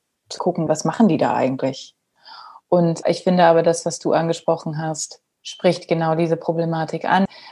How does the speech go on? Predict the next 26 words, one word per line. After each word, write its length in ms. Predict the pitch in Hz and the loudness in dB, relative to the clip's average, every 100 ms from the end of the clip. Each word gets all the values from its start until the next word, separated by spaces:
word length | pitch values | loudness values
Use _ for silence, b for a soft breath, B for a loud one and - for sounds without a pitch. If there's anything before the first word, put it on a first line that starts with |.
| _ | _
Weil 300 | 175 170 160 | 4 6 4
wenn 180 | 175 | 4
ich, 240 | 190 - - | 2 -2 -14
ich 140 | - 185 | -6 -2
hatte 200 | 180 185 | -2 -2
zum 160 | 185 | -2
Beispiel, 340 | 180 175 - 180 | 0 0 -2 -8
ich 140 | - | -2
glaube, 180 | 190 196 | 2 4
Lavinia, 380 | 196 185 196 190 | 2 2 0 0
da 120 | 180 | 0
warst 260 | 175 170 - | 0 -2 -4
du 60 | |
auch 260 | - 170 196 | 2 2 2
da, 240 | - 226 | 2 2
das 200 | 208 180 | 2 0
war 100 | 175 | 0
ein 180 | 165 165 | 0 -4
Stück 240 | - 208 185 | -4 -6 -4
in 80 | |
den 140 | 175 160 | -4 -4
Sophienseelen 720 | 156 - 190 180 185 180 175 | -6 -2 -2 0 -2 -2 -4
von 300 | - 170 160 | -6 -8 -2
Dolfert 360 | 170 170 170 165 | -2 0 -4 -6
und 140 | 151 | -8
Plischke. 560 | - 220 - 233 240 | -4 -4 -2 -2 -2